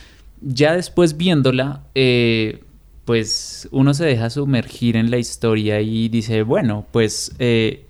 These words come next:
el papá realmente no quería que su hijo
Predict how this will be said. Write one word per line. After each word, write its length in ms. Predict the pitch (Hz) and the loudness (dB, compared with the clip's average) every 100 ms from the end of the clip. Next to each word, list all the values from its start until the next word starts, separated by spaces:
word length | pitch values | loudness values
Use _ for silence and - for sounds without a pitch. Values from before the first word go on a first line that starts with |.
| - - - - - | -20 -20 -20 -20 -8
el 160 | 131 | -6
papá 460 | 131 - 127 113 - | -2 -2 -2 -2 -4
realmente 680 | - 135 131 143 147 143 143 | -4 0 0 0 -2 -4 -2
no 220 | 143 139 139 | 0 0 0
quería 500 | 147 139 139 123 135 | -2 0 0 -2 -2
que 140 | 143 | -6
su 200 | 139 135 | -4 -2
hijo 680 | 123 107 - 117 117 120 - | -2 -4 -4 -2 0 -2 -8